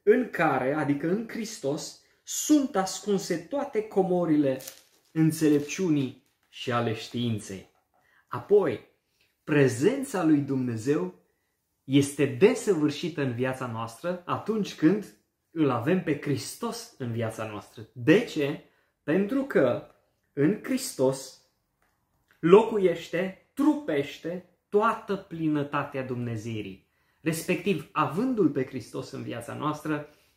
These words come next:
îl avem pe Dumnezeu din abundență.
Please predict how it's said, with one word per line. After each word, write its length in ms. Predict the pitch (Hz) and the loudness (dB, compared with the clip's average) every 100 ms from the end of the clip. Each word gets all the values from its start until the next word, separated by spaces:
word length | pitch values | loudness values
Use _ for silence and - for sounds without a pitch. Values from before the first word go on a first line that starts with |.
| _ | _
îl 160 | - 127 | -2 -2
avem 360 | 120 120 147 | 0 0 0
pe 100 | 135 | 0
Dumnezeu 640 | 123 123 123 120 131 127 120 _ _ | -4 -4 -4 -4 -2 -4 -6 _ _
din 320 | 127 156 156 | 2 6 6
abundență. 840 | 135 120 120 120 123 113 110 95 | 4 0 -4 -4 -6 -8 -12 -14